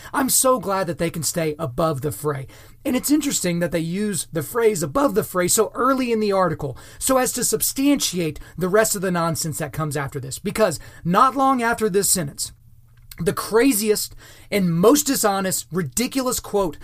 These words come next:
of the entire article is this. So here we go. "But the facts in this instance are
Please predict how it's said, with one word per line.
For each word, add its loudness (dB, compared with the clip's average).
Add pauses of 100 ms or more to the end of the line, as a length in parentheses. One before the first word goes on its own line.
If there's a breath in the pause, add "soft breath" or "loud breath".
(180 loud breath)
of -2
the 0
entire 2
article 0
is -4
this. -8 (100)
So 2
here 2
we 0
go. -6 (960 loud breath)
"But 2
the 0
facts -2 (220)
in 2
this 4
instance -4
are 0